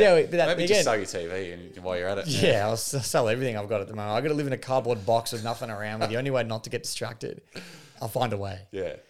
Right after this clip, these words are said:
Speaker 2: Well, that's another problem I gotta solve is, yeah, getting distracted and, um, yeah, focusing on tasks
Speaker 1: Mm.
Speaker 2: a little bit more.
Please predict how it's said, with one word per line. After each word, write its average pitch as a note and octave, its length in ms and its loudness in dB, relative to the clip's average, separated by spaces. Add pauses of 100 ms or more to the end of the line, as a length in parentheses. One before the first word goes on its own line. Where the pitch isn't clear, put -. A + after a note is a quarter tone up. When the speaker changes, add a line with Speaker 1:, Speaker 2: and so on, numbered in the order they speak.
(300)
Speaker 2:
Well, C#3+ 140 0
that's C#3 180 2
another A#2+ 200 0
problem G2 260 0
I G2 60 -6
gotta G2 160 -2
solve G2 300 -4
is, F#2+ 120 -8
yeah, G2 180 -6
getting G#2+ 220 0
distracted G#2 500 -4
and, F#2+ 180 -8
um, F2+ 400 -12 (240)
yeah, - 160 -16
focusing A2 460 -4
on G#2 80 -8
tasks G#2 380 -8
Speaker 1:
Mm. - 20 -12
Speaker 2:
a A#2 40 -12
little A2 120 -4
bit G#2 120 -6
more. A#2+ 280 -6